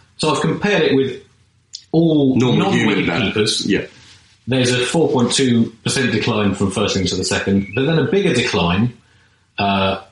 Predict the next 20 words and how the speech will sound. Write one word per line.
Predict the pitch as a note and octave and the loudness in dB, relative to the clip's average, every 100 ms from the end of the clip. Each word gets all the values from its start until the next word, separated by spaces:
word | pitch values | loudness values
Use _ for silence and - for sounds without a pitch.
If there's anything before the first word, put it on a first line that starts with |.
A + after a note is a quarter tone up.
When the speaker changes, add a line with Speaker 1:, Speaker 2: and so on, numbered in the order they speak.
| - | -14
Speaker 1:
slightly, | - G2+ F2+ F#2+ F2+ - | -4 -2 0 -2 -4 -6
uh, | G2+ G2+ | -6 -4
ten | A#2+ | -2
point | G2 F2+ | 0 0
four | F#2+ F2 | 0 -2
percent | E2+ F2+ F2+ | 0 -2 0
from | F2+ | 0
the, | F2 E2+ E2 - | 0 0 -4 -6
um, | F2+ E2+ F2 | -4 -2 -2
second | F#2 F2+ | -4 -2
innings | F2 E2+ | -2 -2
to | E2+ | -6
the | |
third, | - E2+ E2+ | -4 -4 -4
four | - B2 G2 | -4 -4 -2
point | E2+ | -2
two | G2+ F2 | -2 -4
percent | F2+ F2 | -2 -4
from | - F2 | -2 -2
the | F2 F2 | 0 -2